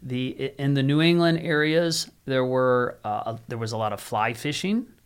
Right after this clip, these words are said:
because there were certainly fly fishing going on in England and Ireland that migrated to the United States.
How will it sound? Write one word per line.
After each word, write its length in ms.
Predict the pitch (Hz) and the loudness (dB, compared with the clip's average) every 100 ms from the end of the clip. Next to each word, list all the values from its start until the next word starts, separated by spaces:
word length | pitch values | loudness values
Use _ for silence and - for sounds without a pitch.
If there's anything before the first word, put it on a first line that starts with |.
| - - - _ - | -20 -20 -20 _ -10
because 460 | 113 131 123 113 | -6 -4 -4 -4
there 140 | 120 110 | -4 -4
were 80 | |
certainly 440 | 110 123 117 127 117 | -4 -4 -4 -6 -10
fly 280 | - 117 113 | -4 -4 -4
fishing 420 | 113 120 151 127 | -6 -10 -10 -10
going 280 | 127 113 113 | -8 -6 -4
on 260 | 113 113 | -4 -4
in 120 | 107 | -6
England 520 | 110 123 131 139 165 160 | -6 -4 -2 0 0 -2
and 160 | 113 | -4
Ireland 640 | 104 117 131 156 185 214 214 - | -6 -2 -2 -2 -2 -2 -6 -8
that 260 | 117 117 - - - | -8 -8 -16 -20 -12
migrated 800 | 110 107 123 131 135 143 143 139 | -6 -4 -4 0 0 2 -2 -4
to 200 | - 131 | -6 -6
the 80 | 131 | -6
United 360 | 123 117 117 | -6 -6 -6
States. 600 | 110 - 110 156 - - | -8 -6 -6 -6 -8 -10